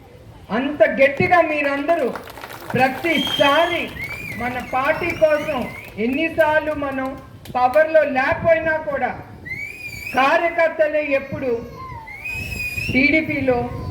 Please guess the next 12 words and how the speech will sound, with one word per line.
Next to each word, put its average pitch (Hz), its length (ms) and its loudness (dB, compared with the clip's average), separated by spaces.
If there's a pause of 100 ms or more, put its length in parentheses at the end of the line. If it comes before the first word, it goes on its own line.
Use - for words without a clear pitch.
(260)
ఆ 220 100 0 (140)
జెండా 254 360 2
మోసింది. 220 720 -2
లీడర్లు 262 380 -2
ఉన్నా 277 360 0
లేకపోయినా 302 680 2
కూడా 262 400 -2 (340)
మన 233 220 0
కార్యకర్తలు 254 840 2
కదలలేదు 240 720 -2 (400)
పార్టీ 240 320 2
నుంచి. 220 420 -4